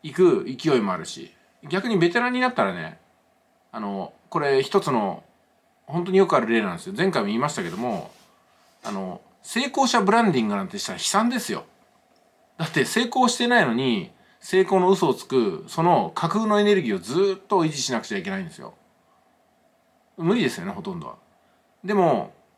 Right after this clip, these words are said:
自分の暮らしそのものがうまくいってたら、その自分の暮らしそのものを等身大で見せるだけなんで楽ですよね。嘘が入り込まなくていいんですよ。でも初心者の頃ってのは、そもそも成功例がないんで、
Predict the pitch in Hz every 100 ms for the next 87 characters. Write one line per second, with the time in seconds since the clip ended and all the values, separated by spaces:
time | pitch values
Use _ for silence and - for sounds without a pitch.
0 | _ _ 143 196 277 269 - 247 240 220
1 | 226 240 156 123 131 160 - 95 113 101
2 | 113 104 65 - _ _ _ - 208 160
3 | 185 233 214 208 208 - 202 196 135 104
4 | 151 147 160 151 143 143 143 139 - 180
5 | 175 185 226 254 208 - 76 196 - -
6 | _ _ _ _ _ _ - 254 349 135
7 | - 147 151 151 147 101 - 107 92 98
8 | - _ _ _ _ _ _ _ _ _
9 | - _ _ - - _ _ _ _ 214
10 | 208 156 196 320 330 127 117 107 - 98
11 | 196 120 98 80 - _ - 156 277 180
12 | - 196 240 - 196 101 98 127 131 95
13 | 123 120 73